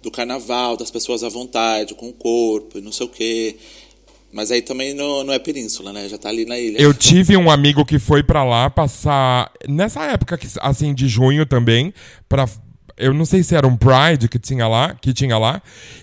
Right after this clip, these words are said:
Speaker 2: e ele falou que as pessoas todas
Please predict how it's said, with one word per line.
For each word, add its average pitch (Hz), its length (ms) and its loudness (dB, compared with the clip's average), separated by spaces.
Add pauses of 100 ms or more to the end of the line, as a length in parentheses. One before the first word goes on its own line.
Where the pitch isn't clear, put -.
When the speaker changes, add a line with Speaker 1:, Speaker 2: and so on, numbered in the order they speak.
(120)
Speaker 2:
e 160 380 4 (140)
ele 175 180 0
falou 170 320 4
que - 100 -8
as 170 200 -4
pessoas 190 520 -2 (220)
todas 151 880 2